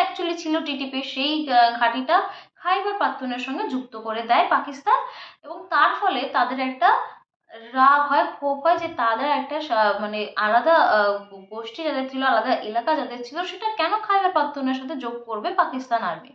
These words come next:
এইবারে তাদের মূল, এইটা তো তাদের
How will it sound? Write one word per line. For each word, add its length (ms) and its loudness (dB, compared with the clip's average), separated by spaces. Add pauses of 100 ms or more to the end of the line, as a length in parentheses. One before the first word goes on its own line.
(800)
এইবারে 760 -4
তাদের 220 -2 (100)
মূল, 360 -2
এইটা 300 -4
তো 120 -4
তাদের 300 0